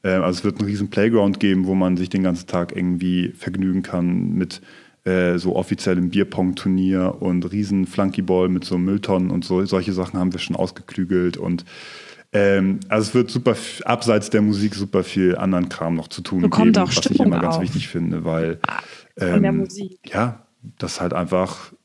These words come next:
Speaker 1: äh, ein Tagestag, Tag ist, den man da so verbringt, ne? Und, äh,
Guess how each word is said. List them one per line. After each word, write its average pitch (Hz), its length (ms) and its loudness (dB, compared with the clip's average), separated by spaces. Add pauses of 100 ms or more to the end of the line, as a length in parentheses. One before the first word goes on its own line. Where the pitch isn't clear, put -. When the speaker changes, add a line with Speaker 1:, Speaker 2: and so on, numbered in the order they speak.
Speaker 1:
äh, 95 260 2
ein 90 160 -2
Tagestag, 120 920 -2
Tag 113 240 0
ist, 123 140 -4
den 98 100 4
man 95 140 2
da 92 100 2
so 95 100 -4
verbringt, 110 540 0
ne? 135 180 4
Und, 95 420 -2
äh, 87 460 2